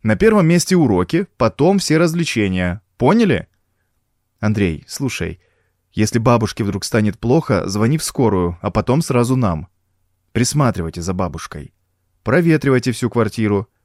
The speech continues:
и будьте хорошими мальчиками. Будете, дождётесь гостинцев.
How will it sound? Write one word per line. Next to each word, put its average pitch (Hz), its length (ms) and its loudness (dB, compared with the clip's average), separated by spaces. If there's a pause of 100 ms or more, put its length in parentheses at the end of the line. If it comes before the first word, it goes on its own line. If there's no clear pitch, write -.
(200)
и 113 100 -2
будьте 131 340 0
хорошими 101 460 0
мальчиками. 85 640 -4 (640)
Будете, 175 580 0
дождётесь 147 580 0
гостинцев. 110 720 -2